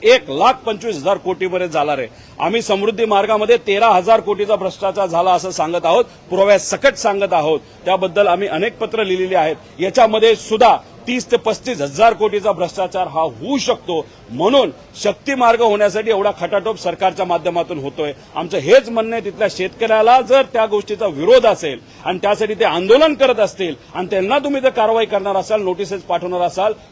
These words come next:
ते हे योग्य नाही. अजून दुर्दैवी गोष्ट अशी आहे की या अधिवेशनामध्ये शक्तिबळावर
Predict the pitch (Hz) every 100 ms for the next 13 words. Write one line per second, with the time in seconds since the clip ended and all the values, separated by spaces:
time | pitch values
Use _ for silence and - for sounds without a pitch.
0 | - 175 180 165 170 151 180 165 170 202
1 | 143 - - - 151 226 262 247 240 240
2 | 226 220 214 220 190 185 185 208 - -
3 | 180 175 196 254 208 190 208 208 - 202
4 | 190 180 143 - - - - 220 - 294
5 | 254 240 208 180